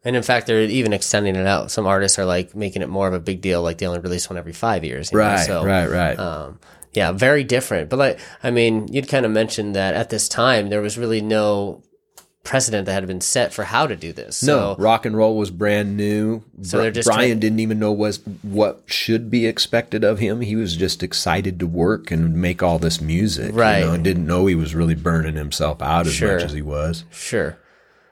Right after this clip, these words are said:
Speaker 1: Okay, so then, uh, let's get into the, uh, the first, let's just start working through the tracks, which obviously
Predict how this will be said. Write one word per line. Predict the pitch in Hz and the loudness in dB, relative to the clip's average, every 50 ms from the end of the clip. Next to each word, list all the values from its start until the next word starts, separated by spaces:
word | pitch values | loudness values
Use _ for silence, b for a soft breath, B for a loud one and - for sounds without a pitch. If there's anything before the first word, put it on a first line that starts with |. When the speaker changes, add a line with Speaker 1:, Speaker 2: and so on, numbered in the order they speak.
| b b b - | b b b -2
Speaker 1:
Okay, | 127 123 131 | 0 2 4
so | 120 - - 139 123 | 4 4 4 2 2
then, | 113 120 117 117 113 98 | 4 4 4 4 4 2
uh, | 71 107 107 104 107 | 2 2 4 4 2
let's | 120 127 - | 2 2 2
get | - 135 | 2 0
into | 127 123 123 - 127 | 0 0 -2 -2 -4
the, | 113 104 113 104 | -2 0 2 2
uh, | 101 98 95 65 80 98 95 90 85 85 80 71 - - _ _ _ - | 2 2 0 0 -2 -4 -4 -4 -4 -2 -4 -4 -6 -8 _ _ _ -10
the | 117 107 | -8 -6
first, | - - 120 117 107 - - - - - - - _ - - - | -2 2 2 2 2 0 -2 -2 -4 -8 -10 -16 _ -20 -14 -8
let's | - 113 107 | -6 -6 -4
just | - - - | -2 0 2
start | - 117 101 76 65 | 2 2 2 0 -4
working | 85 120 120 104 120 | -8 -6 -6 -6 -6
through | 104 110 110 | -4 -4 -4
the | 101 | -2
tracks, | - 120 110 104 101 - | 0 2 2 2 2 0
which | 110 95 - - | -2 -2 0 0
obviously | 82 107 104 104 101 - - 104 104 101 98 98 95 | 2 2 2 2 0 0 0 0 0 2 0 0 -2